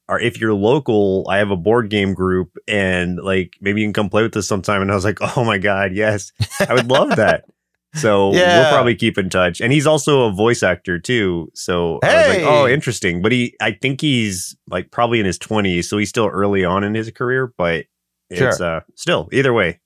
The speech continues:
Speaker 1: it'll be
Speaker 2: Cool.
Speaker 1: fun to have somebody to chat with about and play
Speaker 2: Yeah,
Speaker 1: board
Speaker 2: that's
Speaker 1: games with.
Speaker 2: awesome. That's really cool. And he's into all the same things as us.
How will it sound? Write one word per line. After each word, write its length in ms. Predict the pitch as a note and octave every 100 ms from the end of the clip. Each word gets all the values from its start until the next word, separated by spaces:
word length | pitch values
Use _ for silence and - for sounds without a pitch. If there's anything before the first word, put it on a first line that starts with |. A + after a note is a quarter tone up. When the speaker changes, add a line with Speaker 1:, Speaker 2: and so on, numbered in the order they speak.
| -
Speaker 1:
it'll 140 | F3+
be 60 | B2+
Speaker 2:
Cool. 60 | A2
Speaker 1:
fun 280 | A#2 A2+ G2
to 100 | A2
have 400 | G2 F#2+ F#2 -
somebody 320 | G#2 G2 F2+
to 440 | G2+ F#2+ F2 F2 -
chat 180 | G#2+ D#2
with 140 | D2+
about 300 | E2 D2+ - _ _
and 240 | F#2+ F2
play 200 | D#2+ A#2+
Speaker 2:
Yeah, 140 | D#3 F#3
Speaker 1:
board 100 | G2+
Speaker 2:
that's 60 | D#2
Speaker 1:
games 100 | A2
with. 80 |
Speaker 2:
awesome. 380 | B2 D#3+ E2 - _ _ _ -
That's 300 | C#3+ E3 F#3
really 240 | F3+ F3
cool. 340 | - D#3+ D#2 -
And 240 | B2+ C3+
he's 180 | C3+ B2+
into 220 | D3+ C3
all 160 | B2 B2+
the 80 | B2
same 240 | C#3+ C3
things 300 | A#2+ B2+ A#2+
as 120 | G#2+ A2+
us. 320 | C#3 F#2